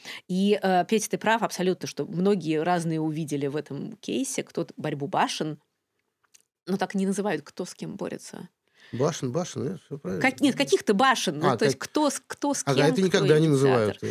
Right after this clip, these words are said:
Speaker 2: Для этого же
Speaker 1: Жалко,
Speaker 2: надо
Speaker 1: мне
Speaker 2: знать,
Speaker 1: все
Speaker 2: для того,
Speaker 1: время
Speaker 2: чтобы сказать «борьба башен», достаточно умное лицо сделать, а для того, чтобы сказать, кто с кем борется, это все-таки знать что-то надо. Мы по-честному не знаем этого,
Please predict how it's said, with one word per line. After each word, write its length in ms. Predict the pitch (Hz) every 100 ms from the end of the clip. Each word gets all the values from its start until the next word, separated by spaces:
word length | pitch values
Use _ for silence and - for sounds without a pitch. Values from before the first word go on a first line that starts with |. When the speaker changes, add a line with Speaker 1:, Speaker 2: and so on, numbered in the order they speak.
| 107
Speaker 2:
Для 260 | 110 113 123
этого 220 | 147 151
же 80 | 156
Speaker 1:
Жалко, 0 |
Speaker 2:
надо 240 | 160 156 147
Speaker 1:
мне 0 |
Speaker 2:
знать, 260 | 165 208
Speaker 1:
все 100 | 247
Speaker 2:
для 140 | 247 131
того, 140 | 139
Speaker 1:
время 20 |
Speaker 2:
чтобы 180 | 240 143
сказать 200 | - 151
«борьба 280 | 139 135 143
башен», 280 | 160 - 139
достаточно 420 | 120 139 - 139
умное 240 | 135 131
лицо 260 | 127 120 196
сделать, 360 | 180 127 110 107
а 60 |
для 140 | 110 107
того, 160 | 117
чтобы 180 | - 120
сказать, 300 | - 123 -
кто 160 | - 120
с 60 |
кем 220 | - 123
борется, 340 | 123 165 156 117
это 300 | 110 117 110 -
все-таки 500 | - 117 117 101 98 - - - - - -
знать 280 | 113 139 -
что-то 240 | 123 113
надо. 320 | 113 104 101
Мы 220 | 107 135 147
по-честному 600 | 127 - 156 120 113 101 101 101
не 320 | - - 117
знаем 320 | 113 131 107 95
этого, 300 | 95 92